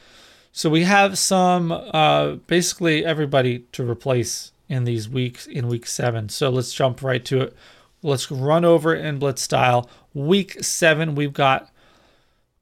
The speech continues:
quarterbacks you can stream: Jacoby Brissett, Davis Mills. Okay, Brissett's Cleveland at Baltimore, and Davis Mills, Houston at Las Vegas. Running backs, you got D J Dallas, Seattle at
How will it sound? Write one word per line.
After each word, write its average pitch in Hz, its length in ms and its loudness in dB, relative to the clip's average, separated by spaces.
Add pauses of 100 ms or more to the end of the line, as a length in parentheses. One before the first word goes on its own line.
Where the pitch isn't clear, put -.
(120)
quarterbacks 165 520 4
you 156 80 -4
can 139 120 -4
stream: 135 360 -2
Jacoby 127 360 0
Brissett, 131 460 2 (720)
Davis 143 640 2 (220)
Mills. 127 600 0
Okay, 127 160 -2
Brissett's 135 640 -2 (200)
Cleveland 156 520 0
at 151 400 -2
Baltimore, 131 500 0
and 123 160 -2
Davis 135 340 0
Mills, 127 320 -2
Houston 131 480 -6 (120)
at 127 300 -4 (460)
Las 127 560 0
Vegas. 120 840 -2 (360)
Running 156 580 2
backs, 131 320 2
you 135 60 -4
got 127 160 -2
D 151 140 -2
J 156 240 2
Dallas, 143 760 2 (140)
Seattle 143 840 2
at 165 340 -2